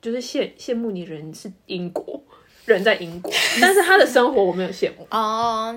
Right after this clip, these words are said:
Speaker 2: 就是向往他那个
Speaker 1: 啊，可能因为我的朋友现在还在念书吧。
Speaker 2: 嗯。
Speaker 1: 但是我会觉得想要去体验一下英语系国家的生活。
Speaker 2: 哦，那你的英文要怎么办？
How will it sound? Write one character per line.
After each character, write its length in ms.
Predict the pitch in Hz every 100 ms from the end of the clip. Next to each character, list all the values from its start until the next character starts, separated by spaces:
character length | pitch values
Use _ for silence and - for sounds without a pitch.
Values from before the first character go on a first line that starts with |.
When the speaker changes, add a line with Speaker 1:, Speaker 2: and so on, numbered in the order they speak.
| 233
Speaker 2:
就 120 | 269
是 180 | 262 262
向 640 | - - - - - 247
往 180 | 180 170
他 260 | 220 180 180
那 200 | 185 175
个 260 | - - -
Speaker 1:
啊， 180 | - -
可 120 | 277
能 100 | 302
因 120 | 339
为 40 | 427
我 140 | 233
的 60 | 214
朋 120 | 247
友 60 |
现 100 | 233
在 60 | 240
还 80 | 185
在 80 | 190
念 180 | 190
书 200 | 180 -
吧。 260 | 160 - - _ _
Speaker 2:
嗯。 400 | 226 262 294 226
Speaker 1:
但 160 | 240 233
是 220 | 254 302 302 - -
我 100 | 208
会 160 | 285 330
觉 180 | - 196
得 340 | 196 196 196 196 _ _ -
想 140 | 185
要 40 |
去 100 | 196 311
体 240 | - 180
验 180 | 226 220
一 40 |
下 240 | 220 214 - _ _ _ -
英 200 | 220 240
语 140 | 175
系 160 | 185 196
国 180 | 170 165
家 120 | 170
的 100 | 185
生 160 | 160
活。 320 | - - - 381 - -
Speaker 2:
哦， 240 | 208 196 208
那 100 | 302
你 140 | 320 247
的 120 | 208
英 160 | 254
文 120 | 254 196
要 120 | 233
怎 120 | 190
么 80 | 139
办？ 260 | 190 -